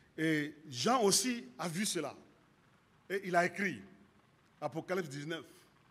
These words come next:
c'est l'image que Jean a vue. Et il va l'écrire. « Puis je vis le ciel ouvert. Et voici, parut un cheval blanc.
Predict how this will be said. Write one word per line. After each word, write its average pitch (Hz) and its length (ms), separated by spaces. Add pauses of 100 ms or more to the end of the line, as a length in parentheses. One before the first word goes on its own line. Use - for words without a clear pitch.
(160)
c'est 175 440 (200)
l'image 202 420
que 196 120
Jean 160 240
a 147 80
vue. 120 300 (920)
Et 196 160
il 175 80
va 208 120
l'écrire. « 160 520
Puis 233 160
je 180 120
vis 202 160
le 196 120
ciel 208 280
ouvert. 156 360 (680)
Et 196 140
voici, 208 560 (380)
parut 214 360
un 254 160
cheval 196 380
blanc. 143 300